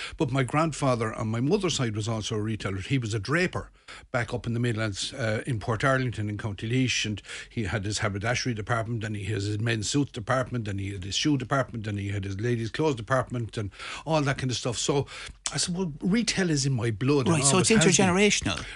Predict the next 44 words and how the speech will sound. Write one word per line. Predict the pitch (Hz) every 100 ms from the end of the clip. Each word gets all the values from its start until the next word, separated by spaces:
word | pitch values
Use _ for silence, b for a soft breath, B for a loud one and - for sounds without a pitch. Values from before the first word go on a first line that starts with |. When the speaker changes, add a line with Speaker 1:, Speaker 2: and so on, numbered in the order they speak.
| -
Speaker 1:
Oh, | 190
it's | 202
intergenerational | 226 185 170 160 151 143 131
from | 107 123
both | 135 113
sides. | 151 135 110 107
So | 151 135 B B -
while | 165
I | 156
don't, | 139 196 220 202 - - _ _ _ - -
I | 160
don't | 170 175 - - _ -
necessarily | 147 143 - 123 135 110
sell | - - 170 165
anything | 151 110 123 107
anymore, | 107 104 110 113 - _ _ _
but | 139
I | 127
still | - - 170 160
get | 147
a | 123
buzz | 104 139 143 113
out | 123 107
of | 98
retail | 127 139 135 131 127
and | 120 113
out | 120
of | 104
selling, | - - 156 143 139 123 B B B B
uh, | - 123 120 117 113 - -
and | 113 113 113 -
all | 123
that. | 123 113 -
So, | 151 135 143 143
like, | 151 147
I | -
worked | 170 160 -
for | -
many | 131 131 131
years | 123 120
in | 117
the |
hotel | 107 110 - 156
business, | 117 98 - -